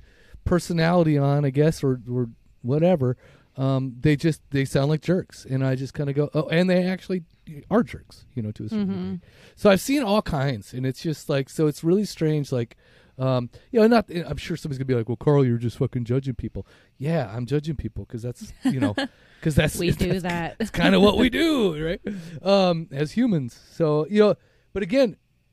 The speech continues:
Speaker 1: not something I would want, not somebody I would wanna be friends with, you know, because I, I just don't, I still can't understand, like, how can somebody can sit in a chair and, you know, sound really fucking awesome and have his little spiel out,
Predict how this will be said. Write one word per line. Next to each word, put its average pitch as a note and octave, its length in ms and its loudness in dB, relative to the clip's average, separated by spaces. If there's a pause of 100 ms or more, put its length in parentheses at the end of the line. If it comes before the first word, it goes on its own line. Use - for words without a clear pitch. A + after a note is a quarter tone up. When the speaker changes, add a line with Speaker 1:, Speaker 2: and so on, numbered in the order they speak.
Speaker 1:
not G3 200 4
something G3+ 280 4
I F#3+ 60 8
would F#3 140 8
want, F#3 280 2
not D3 140 -2
somebody E3 300 2
I D3+ 100 6
would E3+ 120 6
wanna D#3+ 160 2
be D#3+ 100 0
friends F3 320 -2
with, G#2+ 240 -4
you B2+ 80 2
know, C3 40 2
because C#3 380 0 (400)
I, D3 300 2
I D#3+ 160 4
just D3+ 260 -4
don't, D#3 240 0 (180)
I C3+ 100 -2
still F#3 280 4
can't E3 300 -2
understand, D3+ 480 0
like, C#3+ 160 -4
how C#3 100 -2
can C#3 220 -8
somebody D3 340 0
can C3 140 -8
sit D3+ 220 -4
in C3+ 100 -6
a C3 80 0
chair E3 400 -2 (460)
and, C#3 340 0 (320)
you C#3+ 180 2
know, B2+ 80 0 (300)
sound D#3 480 2
really D#3+ 280 6
fucking D3+ 320 0
awesome C#3+ 500 -2 (260)
and C3 340 -2 (140)
have C#3+ 200 -2
his C3 140 -6
little D3 140 0
spiel E3+ 340 2
out, C3+ 240 0